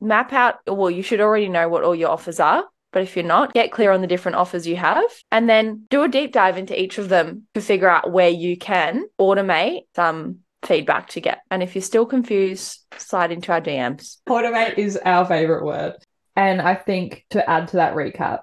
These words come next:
Speaker 2: not only working out how you can automate getting that feedback, but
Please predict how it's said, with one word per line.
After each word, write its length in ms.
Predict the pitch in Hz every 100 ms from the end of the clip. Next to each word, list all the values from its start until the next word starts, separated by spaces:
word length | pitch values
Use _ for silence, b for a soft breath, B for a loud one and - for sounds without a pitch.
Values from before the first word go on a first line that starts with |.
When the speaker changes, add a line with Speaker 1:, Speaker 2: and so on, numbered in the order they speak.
| -
Speaker 2:
not 260 | 190 196
only 240 | 208 208 196
working 380 | 180 175 175 180
out 220 | 165 -
how 160 | 180 170
you 140 | 160
can 160 | 170 175
automate 460 | 180 175 170 156 -
getting 220 | 160 151
that 240 | 147 - -
feedback, 640 | - - - - 220 - - -
but 240 | 180 -